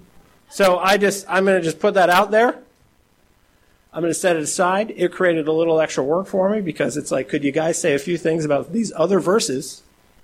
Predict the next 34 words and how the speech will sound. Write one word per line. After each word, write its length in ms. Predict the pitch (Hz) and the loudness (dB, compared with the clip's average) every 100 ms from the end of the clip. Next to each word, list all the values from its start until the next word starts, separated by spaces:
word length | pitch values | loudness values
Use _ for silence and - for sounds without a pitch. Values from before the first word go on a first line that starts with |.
| _ | _
Right? 320 | 156 196 202 - - | -2 -2 -4 -10 -6
<laughs> 80 | 202 226 - - - - _ - | -6 -8 -16 -20 -20 -20 _ -8
So 380 | - 208 185 | 2 4 4
it, 220 | - 190 170 | 2 -4 -2
it's 160 | 180 - | -4 0
fascinating, 640 | 226 208 175 131 107 - | 2 2 2 -2 -4 -4
but 140 | 185 196 | 2 4
we're 80 | |
not 140 | 214 202 | 4 4
gonna 100 | 196 | 2
spend 240 | 196 196 | 0 2
any 80 | 190 | 2
more 180 | 180 160 | 2 2
time 220 | 165 139 | 0 -2
on 100 | 113 | -4
that. 160 | - - _ _ _ _ _ | -8 -12 _ _ _ _ _
Mary 280 | 190 214 208 | 2 4 4
was 160 | 190 165 | 2 2
not 220 | 196 196 | 2 2
a 60 | |
perpetual 480 | 165 160 165 160 147 | 0 0 0 0 -2
virgin. 360 | 131 120 117 208 | -2 -4 -4 -4
Done. 280 | 147 110 - - _ _ _ _ | -4 -4 -6 -16 _ _ _ _
Cool. 240 | - 120 - - - - 349 381 349 - - - - - - - - | -6 -6 -8 -20 -20 -20 -20 -20 -20 -20 -20 -20 -16 -14 -16 -20 -4
Amen. 100 | 165 214 | 2 4
Amen. 300 | 208 135 - | 4 2 -4
There 160 | 165 185 | 0 2
we 100 | 185 | 4
go. 240 | 165 123 - - - | 2 0 -6 -14 -2
My 140 | 170 | -2
Protestant 560 | 170 202 196 185 190 160 | 2 2 2 2 -2 2
bona 260 | 170 170 | 2 2
fides 440 | - 160 147 139 147 | 2 2 2 0 0
are 300 | 127 120 | 0 0